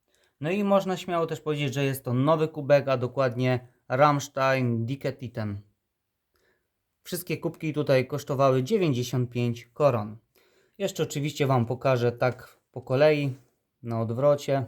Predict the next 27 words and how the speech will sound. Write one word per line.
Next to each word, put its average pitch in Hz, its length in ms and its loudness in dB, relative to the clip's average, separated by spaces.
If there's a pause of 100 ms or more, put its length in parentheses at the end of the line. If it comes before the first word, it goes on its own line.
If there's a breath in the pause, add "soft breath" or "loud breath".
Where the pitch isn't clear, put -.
jak 127 220 -4
to - 80 -6
się 117 180 -4
prezentuje. 135 640 -2
Bardzo 139 340 4
fajny 127 320 -4
kubek. 127 480 -4 (240)
Cieszę 135 300 -4
się, 127 160 -4
że 120 120 -2
go 127 100 0
mam 120 200 0
w 113 40 -12
swojej 123 280 0
kolekcji. 123 520 0 (320 loud breath)
Tych 131 140 -6
kubków 143 320 -6
też 139 160 2
już 120 120 -2
mam 127 180 2
naprawdę 120 380 0
sporo. 120 520 -2 (680)
To 233 120 0
jest 143 180 4
kubek 120 300 -2
z 117 60 -10
Angst. 165 600 -2